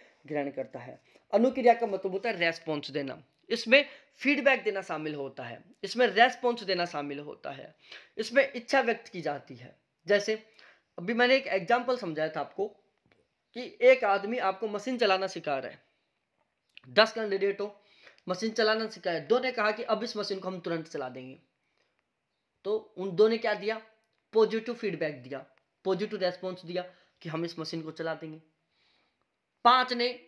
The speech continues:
कंफ्यूज करने वाला दिया, "चला भी देंगे, नहीं भी चला देंगे", लेकिन उन्होंने भी रेस्पॉन्स दिया। और जो तीन थे, उन्होंने साफ कह दिया कि "भाई, हमारे से नहीं चलेगी", उन्होंने भी रेस्पॉन्स दे दिया। ठीक है, तो ये क्या थी, रेस्पॉन्स देना था। दो ने कहा कि "हम इसको अब भी चला देंगे",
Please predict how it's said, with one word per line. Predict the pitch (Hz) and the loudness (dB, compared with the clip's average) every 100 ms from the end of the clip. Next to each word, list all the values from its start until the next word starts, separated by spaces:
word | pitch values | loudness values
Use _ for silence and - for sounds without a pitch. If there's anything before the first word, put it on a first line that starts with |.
| _ _ | _ _
कंफ्यूज | 254 254 269 233 | -6 -6 -6 -6
करने | 240 214 | -4 0
वाला | 185 170 | 0 0
दिया, | 147 196 | -2 -6
"चला | - 185 196 | -6 -4 -4
भी | 196 | -2
देंगे, | 202 202 | -4 -4
नहीं | 160 143 | -6 -8
भी | 143 | -10
चला | 156 151 | -8 -8
देंगे", | 143 147 147 _ _ - | -8 -12 -16 _ _ 0
लेकिन | 220 262 | 0 0
उन्होंने | 220 214 240 247 | 2 4 6 6
भी | 226 | 4
रेस्पॉन्स | 190 175 165 147 131 | 2 -2 -6 -10 -10
दिया। | 139 - - - | -12 -12 -16 -2
और | 220 | -2
जो | 180 294 | 2 0
तीन | 294 277 240 | 2 0 0
थे, | 233 | -2
उन्होंने | 208 208 214 | -2 -2 -2
साफ | 190 180 - | 0 -2 -2
कह | 156 | -8
दिया | 151 180 | -6 -4
कि | |
"भाई, | 170 | -4
हमारे | 151 151 151 | -4 -6 -8
से | 151 | -8
नहीं | 143 165 | -6 -6
चलेगी", | 170 156 139 - _ _ _ _ _ _ | -4 -4 -6 -10 _ _ _ _ _ _
उन्होंने | 143 139 147 | -10 -8 -6
भी | 151 | -6
रेस्पॉन्स | 147 139 - 143 135 | -8 -10 -12 -14 -12
दे | 135 | -12
दिया। | 127 135 - _ _ _ _ - | -12 -18 -20 _ _ _ _ -2
ठीक | 233 | -2
है, | 254 | -2
तो | |
ये | 233 254 | -2 0
क्या | 254 | 2
थी, | 226 247 - _ _ _ 156 | 0 -4 -16 _ _ _ -4
रेस्पॉन्स | 185 180 156 143 135 | -4 -4 -10 -12 -12
देना | 135 127 | -14 -14
था। | - - _ _ _ _ _ _ _ _ _ | -18 -20 _ _ _ _ _ _ _ _ _
दो | 147 277 | 2 4
ने | 294 | 4
कहा | 302 247 | 4 2
कि | 254 269 | 2 -2
"हम | - 220 247 | -8 -2 -2
इसको | 247 - | -2 -4
अब | 254 202 175 | -2 -2 -2
भी | 269 | -2
चला | 233 208 | 2 2
देंगे", | 190 175 143 | 2 0 -4